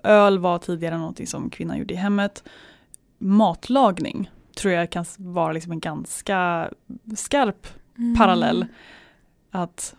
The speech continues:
Speaker 1: förut så, det var någonting som kvinnan gjorde i hemmet. Nu i modern tid så är liksom de allra flesta restauranger och kända kockar män.
Speaker 2: Mhm.
Speaker 1: Eh, jag tror jag läste någonstans att bara sex procent av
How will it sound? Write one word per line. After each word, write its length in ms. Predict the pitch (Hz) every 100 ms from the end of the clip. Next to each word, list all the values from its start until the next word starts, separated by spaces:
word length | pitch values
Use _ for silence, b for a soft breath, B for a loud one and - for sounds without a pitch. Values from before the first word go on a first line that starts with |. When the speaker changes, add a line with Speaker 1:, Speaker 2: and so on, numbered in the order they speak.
| _
Speaker 1:
förut 340 | - 180 190
så, 200 | 208 190
det 140 | 180
var 100 | 190
någonting 240 | 202 185 185
som 160 | 185
kvinnan 260 | 175 185 180
gjorde 160 | 180 180
i 40 |
hemmet. 500 | 185 170 170 170 - b b b b b _ -
Nu 440 | 196 190 247 262
i 60 | 196
modern 420 | 180 185 247 247
tid 440 | - 170 165 165
så 120 | - 165
är 80 |
liksom 360 | 165 160 160 160
de 160 | 165 165
allra 200 | 160 170
flesta 480 | 190 - - 165 165 _ _ _ _ _
restauranger 760 | - 185 - 175 170 170 165 165 _ _ _ - 180
och 160 | -
kända 440 | - 180 170 170 170
kockar 580 | 185 - 170 165 165 - _ _ _ _ _ _
män. 360 | 208 233 - 269
Speaker 2:
Mhm. 360 | 247 233 247 262 _
Speaker 1:
Eh, 460 | 175 180 180 175 175
jag 140 | 185
tror 140 | - 185
jag 60 |
läste 180 | 180 175
någonstans 320 | 180 - -
att 160 | - _
bara 160 | 175 175
sex 400 | - 196 - -
procent 560 | 185 - 170 170 - B B B B
av 540 | - 180 170 170 165